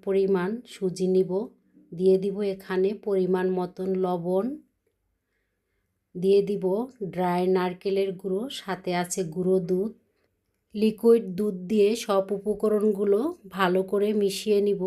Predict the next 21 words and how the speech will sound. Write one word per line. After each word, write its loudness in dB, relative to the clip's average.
আর -6
এখানে -2
আমি 0
প্রথমেই -2
দুই -2
কাপ -4
লিকুইড 0
দুধ 0
দিয়েছি। 0
এখন 0
আমি 6
চামচের 0
সাহায্যে -2
ভালো 0
করে -2
মিশিয়ে 2
নিব। 2
আসসালামু 2
আলাইকুম 0
ভাই 0
বোনেরা, 0